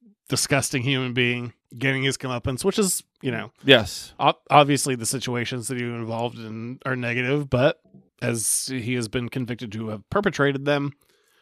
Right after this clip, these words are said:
Speaker 1: I'm glad he's getting this much time. Twenty, at least twenty-five years until parole. Like,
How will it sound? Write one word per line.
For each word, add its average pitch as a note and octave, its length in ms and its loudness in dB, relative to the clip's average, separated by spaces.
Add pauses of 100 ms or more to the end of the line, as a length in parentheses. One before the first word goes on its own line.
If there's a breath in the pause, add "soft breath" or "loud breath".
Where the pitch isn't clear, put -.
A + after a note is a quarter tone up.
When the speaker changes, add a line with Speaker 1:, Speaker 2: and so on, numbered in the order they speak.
(100)
Speaker 1:
I'm B2 140 -2
glad B2+ 300 2
he's B2+ 160 2
getting C3 220 0
this B2+ 160 -2
much B2 180 -6
time. B2+ 420 -2
Twenty, E3+ 280 -2 (140)
at C#3+ 60 2
least D#3+ 220 4
twenty-five C3+ 480 2
years A#2+ 160 -2
until A#2 240 -8
parole. A#2 380 -4
Like, A#2 240 -6